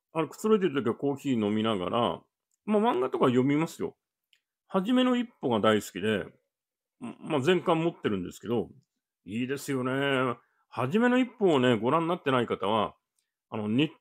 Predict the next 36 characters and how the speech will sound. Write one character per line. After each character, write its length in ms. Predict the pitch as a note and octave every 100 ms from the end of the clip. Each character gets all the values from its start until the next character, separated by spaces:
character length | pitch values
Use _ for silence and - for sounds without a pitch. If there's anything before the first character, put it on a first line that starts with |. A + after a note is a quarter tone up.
| -
Netflix 760 | D3+ D#3+ A3+ A#3+ A#3 A3+ - C3
で 60 |
も、 300 | G#2+ E2+ - - _ _ -
あ 120 | F2+
の、 300 | D2+ C2+ - _ _
第 200 | B2 D3+
一 180 | A2+ -
話 100 | B2+
か 120 | F#2+
ら 60 | F2
見 140 | G#2
れ 100 | C#3+
ま 120 | F3 F3
す 100 | F#2+
の 120 | E2
で、 200 | G#2 F2+ _ _ _ _ _ _ _ _
い 160 | A2+
や 100 | C#3
ー、 680 | D3+ D#3+ F3 F3 D#3+ D3 A#2
い 40 |
や、 80 | A2+ - G#2+
最 300 | - - C#3
高 180 | - G2+
で 100 | C4+
す 140 | -
よ、 140 | F#2+ F#2+
あ 40 |
の 100 | F#2
漫 220 | F2+ E2+
画。 180 | F2 - - -
<laughs> 200 | - -
い 60 |
や、 120 | A3+ -
本 160 | F3+ - F#3+ C3 _
当 140 | - -
に。 220 | C3